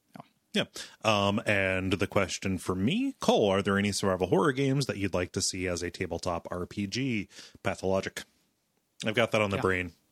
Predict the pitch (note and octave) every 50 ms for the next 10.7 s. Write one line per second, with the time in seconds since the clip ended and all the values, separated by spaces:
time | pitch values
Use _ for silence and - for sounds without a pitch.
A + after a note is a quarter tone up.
0 | _ _ _ _ _ _ _ _ _ _ _ _ _ _ - - - - - -
1 | - - - - F#3 F3+ F#3+ G3 E3+ F3 F3 D3+ B2 - B2+ B2+ B2+ A#2+ A#2 -
2 | _ _ _ B2+ B2 C#3+ D#3 C#3+ C3 A#2+ D#3 D#3 E3+ E3+ D#3+ D#3 E3+ D#3 C3 C#3+
3 | C#3+ C#3+ C3 B2+ C3 B2 B2+ B2+ C3+ B2 A#2 B2+ B2 - - - - B2+ B2+ B2+
4 | B2 B2 B2 B2 A#2+ - B2 B2 A#2+ B2 A#2 - _ _ _ _ _ _ _ _
5 | - - - - - - _ _ _ _ _ - C#3 C3+ C3 B2+ B2 B2 A#2+ A#2+
6 | A#2 A#2+ B2 C3 - C3 C3 B2 - B2 A#2 A#2 - B2 B2 - C#2 - - B2
7 | - - - - - - _ _ _ - F3 E3+ A#3 C4 - - _ _ _ _
8 | _ _ _ _ _ _ _ _ _ _ _ _ _ _ - - - B2+ B2 -
9 | _ _ _ _ _ _ A3 F#3 - - _ _ _ - - - - - - _
10 | - - G#3+ G#3 D3+ C3+ A2+ G#2 G2+ - F#2+ - -